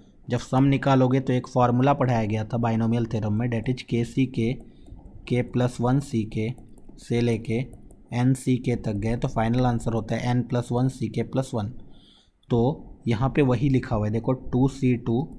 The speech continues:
प्लस थ्री सी टू प्लस फ़ोर सी टू से कहाँ तक गए? ट्वेल्व सी टू तक। तो फाइनल आंसर कितना होगा? थर्टीन सी थ्री।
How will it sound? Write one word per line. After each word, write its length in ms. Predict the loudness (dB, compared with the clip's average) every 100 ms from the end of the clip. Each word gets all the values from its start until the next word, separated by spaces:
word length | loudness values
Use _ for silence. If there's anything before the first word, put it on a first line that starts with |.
| -20 -20 -8
प्लस 340 | -2 0 -2 -8 -20 -20 -20 -10
थ्री 180 | 2 2
सी 240 | 2 -2 -2
टू 260 | 0 -2 -2 -8 -6
प्लस 340 | 0 0 -2 -12 -2
फ़ोर 200 | 2 2
सी 220 | 2 -2
टू 280 | 0 -2 -4 -8 -18 -16 -6
से 120 | -4
कहाँ 320 | 0 2 2
तक 80 | 0
गए? 240 | 0 0 0 -4 -18 -20 -20 -2
ट्वेल्व 220 | 2 4 2
सी 260 | 0 -2
टू 180 | -2 -6
तक। 280 | -4 -8 -4
तो 60 | -6
फाइनल 360 | -2 0 2 2
आंसर 260 | 2 -2
कितना 260 | -4 -2 0
होगा? 240 | 2 0 -4
थर्टीन 420 | -4 -2 2 2
सी 220 | 0 -2 -4 -6
थ्री। 200 | -10